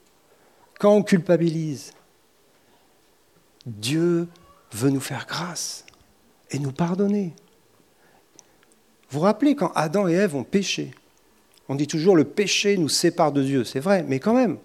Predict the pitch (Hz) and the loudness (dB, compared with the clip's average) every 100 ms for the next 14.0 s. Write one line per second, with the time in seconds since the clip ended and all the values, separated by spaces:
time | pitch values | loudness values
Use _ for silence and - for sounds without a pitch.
0 | _ _ _ 240 240 185 175 - 214 - | _ _ _ -2 0 2 0 2 2 4
1 | 175 151 131 135 135 127 - _ _ _ | 4 4 2 2 2 -2 -6 _ _ _
2 | _ _ _ _ _ _ _ _ _ - | _ _ _ _ _ _ _ _ _ 2
3 | 208 202 175 175 143 151 151 151 - _ | 4 6 6 6 4 4 2 -2 -20 _
4 | _ _ - 226 240 233 - 247 254 226 | _ _ -4 6 8 8 6 6 8 8
5 | 202 208 220 247 240 - 269 285 277 269 | 8 8 8 6 4 8 10 10 8 8
6 | 285 294 294 277 - - _ _ _ _ | 10 12 10 6 -16 -20 _ _ _ _
7 | _ 151 _ _ _ _ _ _ _ _ | _ _ _ _ _ _ _ _ _ _
8 | - 156 165 180 190 208 170 190 147 - | 0 4 6 6 4 6 8 8 6 2
9 | 165 196 151 - - 107 98 110 165 127 | 2 2 0 -14 -10 -6 -4 -2 4 4
10 | 127 190 170 - _ _ _ _ _ _ | 4 0 -8 -12 _ _ _ _ _ _
11 | _ _ _ _ - 277 320 127 - - | _ _ _ _ 2 4 4 0 -8 0
12 | 262 269 - 131 - - - - - - | 2 2 -2 -8 -8 -4 -4 -2 2 2
13 | 214 202 - 277 277 - 262 185 269 | 2 0 2 2 2 -2 2 4 4